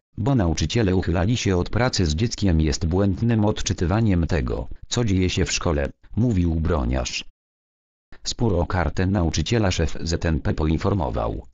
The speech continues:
że związek domaga się podtrzymania zapisów w ustawie Karta Nauczyciela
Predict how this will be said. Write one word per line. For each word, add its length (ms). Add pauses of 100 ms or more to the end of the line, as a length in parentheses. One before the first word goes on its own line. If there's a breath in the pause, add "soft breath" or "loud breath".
(140)
że 220
związek 540
domaga 420
się 140
podtrzymania 680
zapisów 640
w 60
ustawie 500
Karta 340
Nauczyciela 680